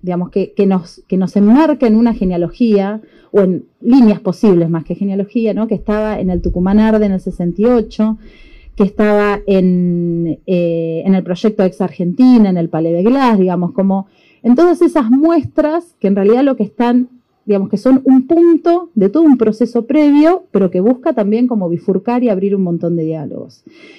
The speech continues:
Y después de eso también queda todo un archivo, ¿no? Y ahí, retomando a Graciela Carnevale, es, a propósito de Tucumán Arde, es después cómo mostramos ese archivo. ¿Qué hacemos con todo lo que quedó de las conferencias, de las charlas, de las mesas de diálogo, de, de las fiestas, de los bailes, de las comidas,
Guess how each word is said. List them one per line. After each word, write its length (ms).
Y 60
después 280
de 40
eso 140
también 260
queda 220
todo 160
un 80
archivo, 560
¿no? 160
Y 100
ahí, 420
retomando 500
a 20
Graciela 400
Carnevale, 580
es, 240
a 120
propósito 460
de 40
Tucumán 300
Arde, 180
es 180
después 280
cómo 260
mostramos 540
ese 180
archivo. 640
¿Qué 100
hacemos 360
con 220
todo 160
lo 100
que 140
quedó 340
de 80
las 140
conferencias, 680
de 80
las 220
charlas, 380
de 60
las 120
mesas 260
de 120
diálogo, 560
de, 520
de 140
las 180
fiestas, 460
de 80
los 160
bailes, 380
de 80
las 100
comidas, 640